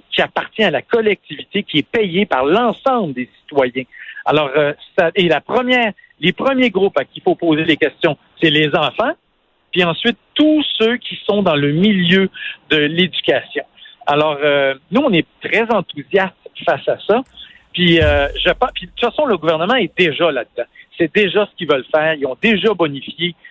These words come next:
euh, les budgets de cours d'école. L'affaire, c'est juste qu'il faut s'arranger pour que, s'il y a une bad luck, euh, à quelque part, ben, que le montant qui devait aller pour, euh, la cour d'école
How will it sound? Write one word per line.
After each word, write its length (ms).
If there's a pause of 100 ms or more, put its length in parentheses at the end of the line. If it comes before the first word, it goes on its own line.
(200)
euh, 220
les 80
budgets 340
de 120
cours 180
d'école. 420 (360)
L'affaire, 420
c'est 140
juste 180
qu'il 260
faut 140
s'arranger 600
pour 200
que, 180 (520)
s'il 140
y 40
a 40
une 100
bad 280
luck, 200 (120)
euh, 360
à 80
quelque 260
part, 300 (480)
ben, 160
que 120
le 200
montant 440
qui 160
devait 200
aller 400
pour, 340
euh, 160
la 140
cour 160
d'école 400